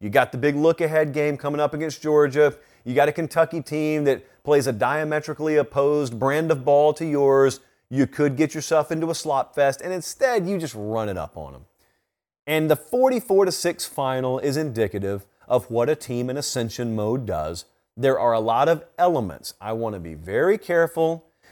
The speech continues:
so I don't want you to hear what I'm not saying here, just hear what I am saying. There are some of the same themes with this Tennessee team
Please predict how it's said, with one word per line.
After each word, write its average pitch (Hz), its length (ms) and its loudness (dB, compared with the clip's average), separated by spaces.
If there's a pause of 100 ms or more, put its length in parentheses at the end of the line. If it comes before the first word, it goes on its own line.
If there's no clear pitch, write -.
(100)
so 110 760 0
I 101 120 -6
don't 113 240 -6
want 135 220 -4
you 165 60 2
to 170 100 4
hear 165 220 0
what 180 120 2
I'm 202 180 -2
not 220 260 -2
saying 151 320 0
here, 131 200 0
just 87 280 -10
hear 135 180 -4
what 175 160 -2
I 196 160 0
am 202 240 -6
saying. 120 460 -8 (720)
There 127 200 2
are 120 140 0
some 147 400 -4
of 180 140 -4
the 190 100 -2
same 156 460 -4
themes 110 960 -6 (280)
with 123 240 0
this 123 220 -2
Tennessee 135 560 -6
team 80 460 -16